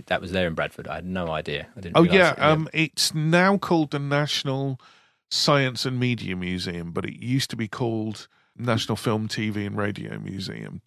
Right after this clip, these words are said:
Speaker 1: Mm.
Speaker 2: uh, or something like that. And it's a massive, it's opposite the Alhambra Theatre in Bradford, and it's a big six-storey high building with a huge imax theatre. It's got an imax theatre, it's got the Cubby Broccoli Theatre, and I think a Francis Ford Coppola.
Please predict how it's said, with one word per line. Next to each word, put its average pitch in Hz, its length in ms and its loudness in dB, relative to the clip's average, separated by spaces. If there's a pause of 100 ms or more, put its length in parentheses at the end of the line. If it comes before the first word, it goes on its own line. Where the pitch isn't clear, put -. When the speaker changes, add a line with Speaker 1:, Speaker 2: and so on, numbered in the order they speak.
(200)
Speaker 1:
Mm. 120 340 -8
Speaker 2:
uh, 87 140 -6
or 87 140 -6
something 90 400 -6
like 87 280 -2
that. 87 300 -8
And 104 180 -4
it's - 300 -4
a 110 60 0
massive, 117 640 2
it's - 340 -4
opposite 139 360 2
the 127 100 0
Alhambra 117 480 2
Theatre 107 420 -2
in 107 120 -6
Bradford, - 500 -4 (100)
and 58 160 -6
it's 64 180 -6
a - 40 -2
big - 360 -4 (400)
six-storey 110 600 -2
high 104 260 -4
building 101 520 -2
with 92 160 -6
a 98 100 -4 (140)
huge 123 380 2
imax 107 500 -6
theatre. 110 400 -4
It's 123 120 -10
got 135 220 0
an 135 60 2
imax 139 340 -2
theatre, 139 460 -4 (500)
it's 117 120 -4
got 131 120 -2
the 127 80 -2
Cubby 120 300 2
Broccoli 117 420 0
Theatre, 113 500 -4
and - 120 -4
I - 20 -4
think - 260 -6
a - 60 -16
Francis - 440 -8
Ford - 240 -6
Coppola. - 440 -4